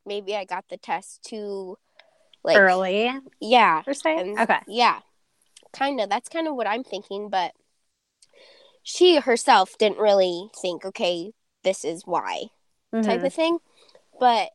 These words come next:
Speaker 1: she said that my thyroid, like, my, how did she say it? Like, the T P O antibodies, like, within my thyroid were not as they should be. And she said that she researched it, and she says that that could be really the only cause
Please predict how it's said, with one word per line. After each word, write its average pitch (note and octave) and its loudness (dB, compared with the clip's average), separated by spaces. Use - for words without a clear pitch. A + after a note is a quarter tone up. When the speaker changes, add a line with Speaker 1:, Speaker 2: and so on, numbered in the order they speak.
Speaker 1:
she - -14
said D4 -6
that E4 -6
my G#3+ -6
thyroid, G3+ -6
like, A3 -4
my, E3 -6
how D#4 -4
did C#4+ -6
she B3 -12
say G#3+ -4
it? - -8
Like, G3+ -6
the - -8
T C#4+ -4
P C#4+ -2
O A3 2
antibodies, B3 0
like, A3 -6
within G#3+ -4
my A3+ -2
thyroid C#4 -2
were A3+ 0
not G#3 0
as G#3 0
they F#3 -4
should F#3+ -12
be. C#4+ -8
And F#3+ -6
she B3+ -8
said A#3+ -6
that G3+ -6
she A3+ -8
researched G#3+ -6
it, D4 -2
and A3+ -10
she A#3+ -4
says A3+ 0
that F#3+ -2
that G#3+ 4
could A#3 -4
be A3 -6
really G#3+ -4
the F#3 -8
only G3+ -8
cause F#3 2